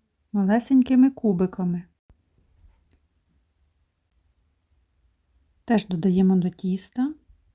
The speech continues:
Перемішуємо спочатку виделкою, а потім руками.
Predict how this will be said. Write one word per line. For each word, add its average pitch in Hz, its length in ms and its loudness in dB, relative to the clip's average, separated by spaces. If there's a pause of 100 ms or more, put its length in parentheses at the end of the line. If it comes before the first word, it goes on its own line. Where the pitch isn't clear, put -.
(1900)
Перемішуємо 196 600 0
спочатку 185 640 -10
виделкою, 220 580 0
а - 20 -18
потім 240 380 -2
руками. 185 540 -6